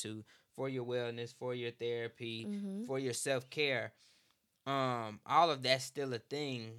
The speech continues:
Speaker 2: Mm-hmm.
Speaker 1: Is that a relaxation base,
Speaker 2: Mm-hmm.
Speaker 1: or can it be? What, um, what's your take on that?
Speaker 2: It can. Um, like, again, everybody's self-care is different. So that might be,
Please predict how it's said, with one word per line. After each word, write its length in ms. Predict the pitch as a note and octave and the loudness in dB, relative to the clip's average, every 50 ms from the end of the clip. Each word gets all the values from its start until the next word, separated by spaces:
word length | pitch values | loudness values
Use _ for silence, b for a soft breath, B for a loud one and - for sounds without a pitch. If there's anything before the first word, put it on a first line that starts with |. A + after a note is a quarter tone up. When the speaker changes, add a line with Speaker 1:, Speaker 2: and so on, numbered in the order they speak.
| - | -10
Speaker 2:
Mm-hmm. 240 | G3 F#3+ G3 F#3+ F#3 G3 - - | -10 -8 -8 -8 -8 -10 -6 -4
Speaker 1:
Is 240 | C3 C3+ B2 A#2 | -4 -4 -4 -2
that 300 | A2+ B2 C3 C3 B2 - - - | 2 4 4 4 4 2 -4 -8
a 120 | A#2+ B2 | -8 -6
relaxation 960 | A#2+ A#2 A2+ A2+ A#2 A#2 A#2 A#2+ - - A2+ A#2 B2 B2 - A#2 A2 G#2+ G#2 G2+ | -6 -6 -6 -2 -2 -2 -2 -2 -4 -4 -4 -2 -2 -2 -4 -6 -8 -8 -8 -4
base, 560 | A#2+ A#2 A#2+ B2+ B2+ C3+ D#3 - - - - _ _ _ _ _ | 0 0 2 2 0 -2 -4 -8 -14 -16 -18 _ _ _ _ _
Speaker 2:
Mm-hmm. 140 | G3+ F#3+ F#3+ | -8 -6 -4
Speaker 1:
or 120 | A2 G#2+ G#2+ | -4 -4 -6
can 280 | - - B2 A#2+ B2 A#2+ | -6 -8 -8 -6 -6 -6
it 140 | G#2+ F2+ A2+ | -6 -8 -8
be? 320 | A#2 A#2+ A#2 A#2+ B2+ C3 C3 - _ | -8 -8 -8 -8 -10 -12 -16 -18 _
What, 200 | G#2+ A#2 A2+ A2 | -8 -8 -6 -6
um, 480 | G#2+ G#2 G#2 G#2 G#2 - - - A#2 - _ _ _ _ _ _ _ | -6 -6 -8 -10 -12 -14 -16 -18 -20 -20 _ _ _ _ _ _ _
what's 200 | - B2+ B2+ - | -8 -8 -6 -6
your 120 | C3 B2 | -8 -8
take 280 | B2+ - B2 A2+ G#2+ - | -6 -6 -6 -6 -6 -8
on 140 | G2+ G2+ G2+ | -10 -12 -12
that? 180 | G2 - - - _ _ _ _ _ _ _ _ _ _ _ _ _ _ - B B B B B B | -14 -16 -18 -20 _ _ _ _ _ _ _ _ _ _ _ _ _ _ -20 B B B B B B
Speaker 2:
It 140 | E4+ A4+ - | -4 -4 -4
can. 640 | - - D4+ G#3+ A#3+ B3+ A3+ G#3 G3+ G#3 A3+ B3 C#4 b b b b b b - | -2 -2 0 2 2 4 4 4 4 4 2 0 -4 b b b b b b 0
Um, 280 | B3 B3+ B3 B3 - - | 2 4 4 4 2 6
like, 220 | A3+ B3 B3 B3 | 6 6 6 6
again, 400 | A#3 A3 A#3 B3+ A#3+ A3 G3+ F#3+ | 4 2 4 4 6 6 6 6
everybody's 480 | - F3+ G#3 B3+ C4 C#4 B3+ B3 A#3 - | 4 4 4 4 2 4 4 4 4 2
self-care 340 | - G3+ G3+ - - G3+ F#3+ | 2 0 0 0 0 0 0
is 140 | F#3 F#3+ - | 0 0 0
different. 480 | - A3 A3 - D3 D3 D3+ - - | -2 -2 0 0 0 0 0 -2 -4
So 540 | - - F3+ F3 F3 F3 E3+ E3+ E3+ E3+ E3+ b b b b b - | -2 2 6 6 8 8 6 6 4 2 0 b b b b b 2
that 200 | F3 F3+ F3+ F3+ | 4 4 4 4
might 240 | G3+ F3+ F#3 F#3 F#3 | 4 2 2 2 2
be, 340 | F#3 F3+ F3+ F3 F3 - | 0 0 0 0 -2 -4